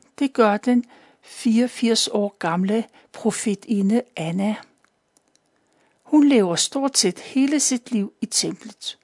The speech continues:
Hun har viet sit liv til Gud, og man kan altid finde hende der. Også hun ser Maria og Josef, da de kommer gående med der-, deres barn.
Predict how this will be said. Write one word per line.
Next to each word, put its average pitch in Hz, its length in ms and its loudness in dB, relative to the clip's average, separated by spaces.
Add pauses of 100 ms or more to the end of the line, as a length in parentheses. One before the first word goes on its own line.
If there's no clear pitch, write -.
(960)
Hun 220 200 2
har 196 80 0
viet 247 360 4
sit - 280 0
liv 220 180 0
til - 220 -8
Gud, 226 380 -2 (640)
og 220 100 2
man 220 160 4
kan 226 240 -2 (160)
altid 233 360 -2
finde 196 360 -2
hende 208 400 -2
der. 156 140 -6 (1300)
Også 196 300 -2
hun 285 360 4 (280)
ser 240 260 0
Maria 208 640 -2
og 214 100 -6 (100)
Josef, 202 540 -6 (320)
da 214 80 -2
de 214 120 -4
kommer 208 300 -2
gående 202 460 0
med 220 120 -4
der-, 202 240 0
deres 190 340 -4
barn. - 320 -8